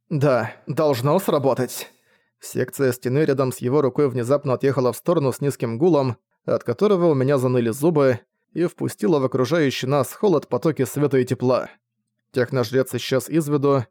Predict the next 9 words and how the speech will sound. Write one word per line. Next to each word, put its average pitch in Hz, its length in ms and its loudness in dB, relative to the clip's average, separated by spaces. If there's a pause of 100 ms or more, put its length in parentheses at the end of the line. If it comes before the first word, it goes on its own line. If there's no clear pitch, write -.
и 208 120 -6
спустя - 360 -4
мгновение, 135 540 0
что 156 200 -2
мне 139 180 0
еще 127 200 -2
пришлось 135 360 -4
карабкаться 127 460 -2
вверх, 139 440 -2